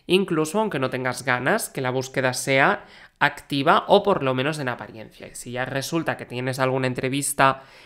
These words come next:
em, planificada para próximamente, pues obviamente prepárate un poco las respuestas porque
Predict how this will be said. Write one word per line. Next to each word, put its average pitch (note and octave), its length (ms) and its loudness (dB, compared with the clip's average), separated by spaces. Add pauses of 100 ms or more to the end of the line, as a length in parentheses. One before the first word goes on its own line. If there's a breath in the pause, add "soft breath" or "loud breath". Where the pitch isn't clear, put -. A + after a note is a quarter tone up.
(140 loud breath)
em, B2 600 -2
planificada B2+ 760 2
para A2 220 -6
próximamente, D3+ 640 -2
pues - 240 -2
obviamente C#3 500 0
prepárate D3 640 -2
un C3+ 100 0
poco D3 180 -2
las C#3+ 240 2
respuestas B2 600 -10
porque F#3+ 420 -2